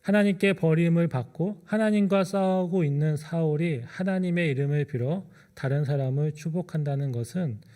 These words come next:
사실 어이없는 일이라 할 수 있습니다. 아니면 사울은 실제로 십 사람들이 다윗의 위치를 알려주는 이 상황이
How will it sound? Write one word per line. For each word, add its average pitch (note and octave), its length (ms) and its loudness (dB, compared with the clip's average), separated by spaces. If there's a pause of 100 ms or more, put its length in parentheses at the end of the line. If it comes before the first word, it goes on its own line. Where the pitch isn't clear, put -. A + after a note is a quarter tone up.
(260)
사실 E3 460 -2
어이없는 C#3 600 0
일이라 A#2 540 -4
할 D#3 140 -8
수 D3 280 -8
있습니다. A#2+ 580 -6 (520)
아니면 E3 320 4
사울은 G3 460 2
실제로 F3+ 680 -4 (380)
십 - 200 -4
사람들이 F#3 560 2
다윗의 D3 540 0
위치를 C#3+ 400 0
알려주는 C#3+ 720 0
이 D3 260 0
상황이 D#3+ 640 -2